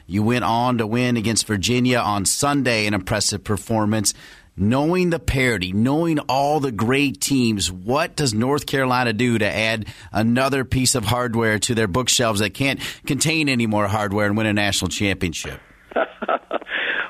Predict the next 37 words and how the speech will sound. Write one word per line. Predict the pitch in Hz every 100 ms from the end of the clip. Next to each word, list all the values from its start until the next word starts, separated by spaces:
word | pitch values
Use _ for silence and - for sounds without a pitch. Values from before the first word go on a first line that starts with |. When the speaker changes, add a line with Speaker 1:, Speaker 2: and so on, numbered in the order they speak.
| -
Speaker 2:
Well, | 139 147 139
you | 131
know, | 127
I | 120
talk | 113 120 107
about | 104 104
this | 101
all | 107 104
the | 98
time. | 110 107
I | 101
even | 101 101
talk | 92 101
about | 85 98
it | 98
with | 95
my | 92
kids. | 85 - 107 92
I | 104
mean, | 104 104
for | 98
you | 175
to | 160
make | 139 -
a, |
a, | 110 98 110 101
a | 90 -
successful | - 95 120 110 -
run | 101 104
in | 101
the | 101
N | 98
C | 104
double | 98 92
A | 92
tournament, | - 104 98 92
you | -